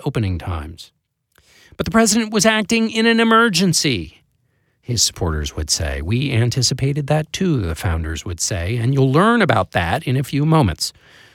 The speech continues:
Just listen to your whistle stop and it will save the republic. As of this taping, Paul only had the public support of a handful of his Republican colleagues. The poor showing would have shocked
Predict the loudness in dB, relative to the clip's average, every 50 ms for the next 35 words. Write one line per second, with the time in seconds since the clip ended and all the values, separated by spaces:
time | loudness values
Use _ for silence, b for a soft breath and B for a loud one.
0 | b b b -18 -16 -16 -14 -12 -10 -8 -6 -6 -6 -6 -6 -6 -4 -2 0 0
1 | 0 0 0 0 0 2 0 0 0 -2 -2 -2 -2 -4 -6 -6 -4 -4 -4 -4
2 | -4 -6 -6 -6 -8 -8 -8 -8 -8 -8 -8 -8 -10 -14 _ -20 _ _ _ _
3 | _ _ _ _ _ _ _ _ _ _ _ -12 -4 0 0 2 2 2 2 4
4 | 2 2 2 0 0 0 0 0 -2 -2 -2 0 2 2 4 4 4 2 2 0
5 | 0 2 2 0 0 0 0 0 0 -2 -2 -4 -4 -4 -4 -6 -6 -6 -6 -4
6 | -4 -4 -2 -2 -2 -2 -2 -2 -2 -4 -2 -2 -4 -4 -6 B B B B B
7 | B B -4 -2 0 2 0 0 0 -2 -2 0 0 0 0 -2 -6 -6 -8 -4
8 | 0 0 0 0 0 -4 -8 -10 -10 -10 -8 -6 -4 -4 -2 -2 -2 -2 0 0
9 | 0 0 -2 -2 -2 -2 -2 -4 -4 -2 0 2 2 2 0 -2